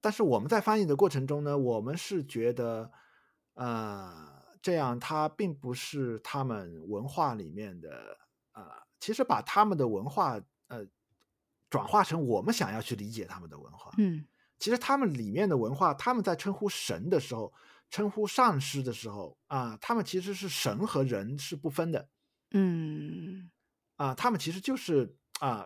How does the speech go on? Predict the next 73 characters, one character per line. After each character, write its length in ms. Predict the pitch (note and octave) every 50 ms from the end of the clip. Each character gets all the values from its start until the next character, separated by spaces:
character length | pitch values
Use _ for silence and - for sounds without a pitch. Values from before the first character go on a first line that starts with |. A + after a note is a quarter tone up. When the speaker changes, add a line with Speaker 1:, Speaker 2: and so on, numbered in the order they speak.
| - _ -
Speaker 1:
他 120 | - B3
们 120 | B3 G3+ C3+
比 80 | G#2
如 80 | G2+ A#2+
说 140 | - E3+ D#3+
他 180 | - - G#3+
们 100 | G3+ E3+
说 160 | C#3 C3+ D#3 D3+
自 140 | C#3+ E3+
信 160 | D#3 C#3+ C#3+ C3+
上 180 | D3 C3+ A#2
师， 300 | A2 - - A2+ A2 G#2+ _ - - - - - - -
啊， 260 | - C#3+ B2+ A#2+ G#2+ F#2 -
我 280 | - E3 D3 B2+ A2 B2
一 80 | F3
开 160 | G#3 - C4
始 80 | A#3+ F#3+
在 120 | F3 F#3
翻 160 | E3 - G3 G3
译 60 | F3+
他 160 | D#3 F3 F3+
们 100 | F3+ D#3+
的 80 | C3+ C3
这 140 | C3 D3
种， 240 | C3 B2+ G#2 F2+ D#2+ - - -
啊， 340 | G#2+ G#2+ G2 F#2+ F2 D#2+ B1 - _ _ -
文 200 | A#2+ A2 A#2+ C#3
章 140 | E3+ F3 E3
的 80 | C#3
时 120 | C3+ - C3+
候， 140 | A#2+ - - - - - - - -
我 160 | - C#3+ G3+
也 140 | C4+ B3+ E3
不 100 | - -
知 120 | D#3+ F3+ G3+
道 120 | A#3+ C4
自 140 | - - A#3+
信 140 | A3+ A3+ G3+
上 180 | A3 G3+ F#3
师 160 | - - G3
到 180 | F#3+ - A#3+ A3
底 80 | F#3 F3+
指 180 | F3 - - F#2+
的 100 | F#2+ A#2
是 240 | C3+ C#3 - F#3+ D#3+
一 80 | C#3
个 120 | C#3 C#3 C#3
神 400 | C3+ - - G#2+ F2+ A2+ G3 G#3+
格 180 | - B2+ A2+
性 160 | B2 B2 D3 B2+
的 80 | A2+
神， 240 | G2+ - - F2+ G2
还 260 | A2 - - A#2+ C#3+
是 140 | F3 - A3+
指 180 | - - F#2 E2+
的 120 | G2 A2+
就 180 | C3 - A#3 F#3+
是 240 | - - - C#3+
人 260 | A#2 G#2 G2+ F2+ B2 G#3
形 160 | G3+ E3 B2
的 120 | A2+ A2
上 200 | G2 A#2+ G#2 F#2
师。 160 | F2 - -
Speaker 2:
所 120 | - C#4 D#4
以 40 | C#4+
其 160 | - - F#3+
实 140 | F3+ G#3 G#3
我 140 | G#3 G3
们 120 | E3+ E3+ D#3+
已 60 | D#3
经， 320 | C3+ E3 F#3 G3 G#3 - - -
我 100 | F3 F3
们， 260 | D#3 D#3 E3+ F3